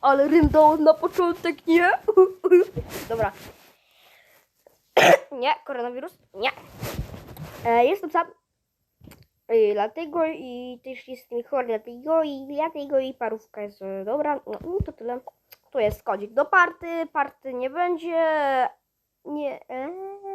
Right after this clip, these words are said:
nie będzie w ogóle. Tu jak ktoś dołączy, to dołączy. Witam, witam w party. Można razem pograć, być na odcinku, wiadomo, o co chodzi.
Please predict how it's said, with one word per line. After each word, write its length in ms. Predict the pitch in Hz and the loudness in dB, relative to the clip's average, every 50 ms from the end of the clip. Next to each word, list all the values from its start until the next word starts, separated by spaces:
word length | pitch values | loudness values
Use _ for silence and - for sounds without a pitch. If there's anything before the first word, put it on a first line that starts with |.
| 392 381 _ _ _ _ _ - - - | -14 -14 _ _ _ _ _ -12 -12 -12
nie 80 | 247 | -10
będzie 280 | 247 240 247 233 226 220 | -8 -10 -10 -10 -12 -12
w 100 | 214 233 | -8 -6
ogóle. 440 | 233 233 226 240 226 220 220 208 208 _ _ _ _ _ _ _ _ _ _ _ _ - - - _ | -6 -6 -6 -4 -2 -2 -2 -2 -6 _ _ _ _ _ _ _ _ _ _ _ _ -16 -16 -14 _
Tu 120 | - 381 | -6 -2
jak 220 | 403 403 381 381 381 | 0 2 0 0 0
ktoś 200 | - 320 285 247 | -4 -10 -8 -4
dołączy, 500 | 233 302 311 311 320 311 311 294 285 254 | -4 -2 2 2 2 2 2 -2 -8 -8
to 140 | - 269 240 | -8 -8 -8
dołączy. 840 | 214 208 202 208 254 320 330 320 320 - 285 277 269 247 220 226 _ _ _ _ _ _ | -4 -2 0 2 2 2 2 0 -4 -8 -10 -10 -10 -10 -12 -18 _ _ _ _ _ _
Witam, 360 | 247 254 240 - 202 208 208 | -18 -18 -14 -12 -12 -12 -12
witam 440 | 220 233 _ - 170 147 131 175 196 _ | -14 -16 _ -16 -18 -18 -18 -20 -20 _
w 180 | _ _ _ | _ _ _
party. 640 | - 302 311 320 370 - _ - 381 370 370 370 370 381 _ _ _ - _ _ _ | 2 2 2 2 2 -4 _ -8 -6 -4 -2 -4 -4 -6 _ _ _ -20 _ _ _
Można 340 | 226 220 226 220 233 226 226 | -12 -12 -10 -6 -4 -4 -2
razem 320 | 220 220 220 214 220 233 | -2 -4 -6 -6 -10 -12
pograć, 560 | - - 359 359 349 330 311 311 302 285 285 254 | -8 -4 0 2 2 2 2 0 0 0 -2 -4
być 220 | 226 226 _ - | -16 -16 _ -10
na 120 | 247 226 | -8 -8
odcinku, 680 | 233 254 247 _ _ - 330 320 311 311 294 _ - 294 | -8 -8 -10 _ _ -12 -10 -8 -8 -8 -10 _ -14 -10
wiadomo, 580 | 262 311 349 349 262 262 262 262 269 269 254 226 | -4 -2 -2 0 2 2 2 2 2 2 0 -2
o 40 | 226 | -6
co 180 | _ - 208 | _ -14 -20
chodzi. 760 | 208 _ _ - 220 220 226 240 254 254 247 240 226 _ 214 | -20 _ _ -14 -8 -6 -4 -4 -2 -2 -4 -4 -8 _ -20